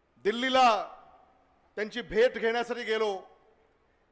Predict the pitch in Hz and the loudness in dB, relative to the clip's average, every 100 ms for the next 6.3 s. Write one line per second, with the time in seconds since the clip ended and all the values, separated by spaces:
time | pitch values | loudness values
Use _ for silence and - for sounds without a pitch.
0 | _ - 175 208 214 233 240 247 240 226 | _ -10 -8 -2 -2 2 2 2 0 0
1 | 269 269 247 139 - _ _ _ _ _ | -4 -4 -6 -6 -10 _ _ _ _ _
2 | _ _ _ _ _ _ _ _ _ _ | _ _ _ _ _ _ _ _ _ _
3 | _ _ 185 202 214 240 254 254 233 254 | _ _ -4 -2 0 0 -2 -2 0 -2
4 | 247 262 226 226 208 254 - 220 240 254 | -2 -4 -4 -6 -8 -12 -4 -2 -2 -4
5 | 254 - 233 254 240 247 254 254 247 233 | -8 -10 -12 -8 -4 -4 -4 -6 -6 -6
6 | 247 262 | -2 -2